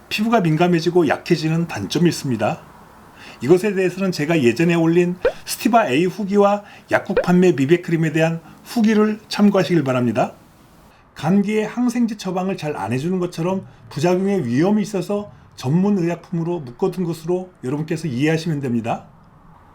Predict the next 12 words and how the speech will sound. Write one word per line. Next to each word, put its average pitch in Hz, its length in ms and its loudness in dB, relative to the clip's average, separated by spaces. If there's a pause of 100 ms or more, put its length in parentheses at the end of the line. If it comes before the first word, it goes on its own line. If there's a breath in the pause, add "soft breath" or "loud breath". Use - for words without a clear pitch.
(240 loud breath)
그나마 185 300 2
정상적인 196 600 2
피부는 202 380 0 (340 loud breath)
효과를 240 360 -2
기대할 156 280 -2
수 156 140 -6
있는데요. 151 500 -2 (160 loud breath)
피부가 208 280 -2
약하고 160 500 0
붉고 180 640 -4
트러블 233 320 -2
피부에는 165 520 -4